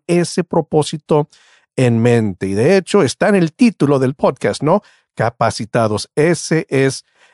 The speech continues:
el propósito. En este primer episodio, este episodio de estreno, tengo un propósito muy específico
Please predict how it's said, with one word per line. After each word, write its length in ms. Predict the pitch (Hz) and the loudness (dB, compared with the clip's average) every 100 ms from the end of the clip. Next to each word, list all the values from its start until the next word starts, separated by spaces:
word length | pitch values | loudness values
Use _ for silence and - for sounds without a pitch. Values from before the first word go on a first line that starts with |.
| - | -6
el 200 | 127 113 | -2 -2
propósito. 800 | - 113 - 107 - 95 92 - - - - - | -2 -4 0 -2 -2 -8 -8 -8 -16 -20 -20 -6
En 160 | 156 196 | 0 2
este 240 | 262 269 | 2 0
primer 480 | 208 165 170 170 165 | 0 2 4 4 2
episodio, 640 | 170 - 113 - 123 113 113 | -2 -2 -6 -2 -2 0 -4
este 220 | - 143 | -2 -2
episodio 480 | - 107 131 123 120 | -4 -4 -2 0 0
de 160 | 117 - | -2 -4
estreno, 500 | 110 - 143 131 143 | -10 -6 -2 0 0
tengo 300 | - 185 185 | 0 2 2
un 160 | 180 | 0
propósito 600 | 175 143 151 147 151 - | 0 -2 0 0 -2 -2
muy 400 | 139 156 220 233 - | 0 2 4 2 0
específico 1040 | 147 - 120 - 185 160 123 - 135 214 | -4 -2 -6 -4 -4 -4 -6 -2 0 0